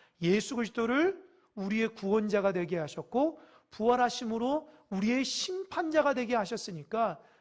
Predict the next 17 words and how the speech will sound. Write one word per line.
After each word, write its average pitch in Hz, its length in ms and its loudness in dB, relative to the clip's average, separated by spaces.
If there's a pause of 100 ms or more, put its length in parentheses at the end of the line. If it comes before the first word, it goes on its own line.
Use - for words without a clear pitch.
(100)
그 320 260 2
예수님을 233 560 0
잘 - 640 -8
믿어야지 196 800 -2 (460)
너의 180 360 0
삶이 175 640 -6 (280)
의미가 214 440 0
있다라고 185 540 -4
어디에서 190 400 2
얘기한 165 280 -8
거예요? 196 220 -8 (380)
아레오바고에서 156 960 -2 (340)
수많은 277 640 0
사람들에게 185 600 -4 (260)
담대하게 160 600 -4
얘기한 135 340 -14
겁니다. - 380 -20